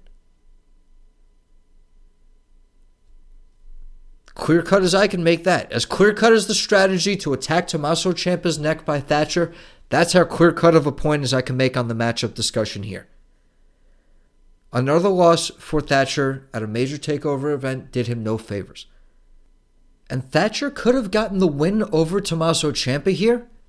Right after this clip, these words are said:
and still, still, yes, still, be able to push along this story that Tommaso Ciampa is trying to tell. He's trying to clean up the talking tough guys culture in N X T.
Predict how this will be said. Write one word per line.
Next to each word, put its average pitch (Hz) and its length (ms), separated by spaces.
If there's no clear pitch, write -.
and 151 240
still, - 720
still, - 960
yes, - 520
still, - 420
be 151 160
able 160 480
to - 120
push - 300
along 139 320
this 131 160
story 127 420
that 110 180
Tommaso 110 360
Ciampa 101 320
is 101 80
trying 101 280
to 107 80
tell. 104 360
He's 123 180
trying 156 260
to 156 60
clean 165 360
up 156 260
the 127 120
talking 147 760
tough - 400
guys 120 380
culture - 600
in 120 220
N 110 160
X 98 180
T. - 300